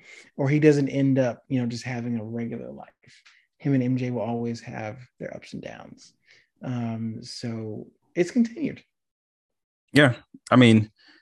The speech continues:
Speaker 2: Spider-Man has always been the type of character who always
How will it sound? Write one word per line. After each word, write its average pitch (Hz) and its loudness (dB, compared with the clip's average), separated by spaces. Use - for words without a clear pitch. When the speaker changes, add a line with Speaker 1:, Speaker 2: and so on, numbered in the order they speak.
Speaker 2:
Spider-Man 147 8
has 110 4
always 104 4
been 98 0
the 87 -4
type - -2
of 85 -6
character 87 -2
who 87 -2
always 87 -2